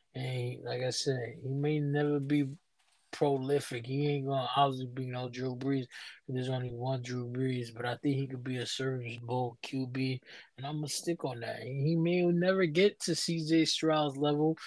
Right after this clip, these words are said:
but I'ma be a C J Stroud hater because he an Ohio State Buckeye, and my guy is Roll Tide. <laughs> So I, loyalty is everything. Um,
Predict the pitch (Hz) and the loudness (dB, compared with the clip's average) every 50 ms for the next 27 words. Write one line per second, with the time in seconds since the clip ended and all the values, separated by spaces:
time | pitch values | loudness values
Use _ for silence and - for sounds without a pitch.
0 | - - - _ - 160 156 165 170 170 165 156 143 131 135 160 190 202 190 165 | -14 -14 -12 _ 0 4 6 6 6 6 4 0 0 0 2 2 4 4 4 4
1 | 139 120 - - _ _ _ _ _ _ _ _ - - - - 160 160 147 156 | 4 2 -2 -10 _ _ _ _ _ _ _ _ -16 -8 -2 0 0 2 4 6
2 | 156 151 139 - - - 160 151 147 143 135 127 - 151 160 196 190 175 160 147 | 6 6 6 6 4 6 4 4 4 4 2 2 4 6 6 8 8 6 4 4
3 | 135 139 131 - - 147 131 127 131 156 175 175 165 156 147 143 139 127 117 147 | 2 -2 -2 2 2 2 2 2 -2 -2 0 2 2 2 2 0 0 4 6 6
4 | 143 143 139 135 123 - - 147 139 127 117 117 139 165 180 - - 143 135 127 | 6 6 6 2 0 -2 -2 -2 -2 -2 -2 2 4 4 4 4 2 0 0 0
5 | 123 - - 120 127 147 165 165 147 139 139 139 135 135 131 117 123 127 151 156 | 0 -4 -6 -4 0 0 2 2 0 0 0 2 2 0 0 0 4 8 8 8
6 | 151 - - 160 117 117 156 143 - - - 220 - - - - - - 247 233 | 10 8 6 6 6 6 6 4 2 0 -2 -2 -2 -4 -6 4 12 12 12 12
7 | - - - 202 247 - - 269 247 - - 262 - - - - - _ _ - | 12 8 10 10 10 12 12 12 12 12 10 4 4 4 2 -2 -2 _ _ -10
8 | - - - - - - 151 135 135 139 135 135 135 143 156 165 170 165 165 160 | -10 -8 -6 -2 2 6 6 8 8 6 4 4 6 10 12 12 12 12 12 12
9 | 160 156 - - - 170 170 165 165 165 160 170 175 170 170 165 165 156 151 147 | 8 6 2 -2 0 0 2 2 4 10 12 12 12 12 12 12 8 8 6 6
10 | 139 135 127 120 120 120 117 _ - - - - - - _ _ _ - 139 143 | 6 6 4 0 -2 -4 -8 _ -18 -18 -16 -16 -18 -20 _ _ _ 0 2 4
11 | 143 143 143 139 135 135 131 120 | 6 6 6 6 6 4 0 -8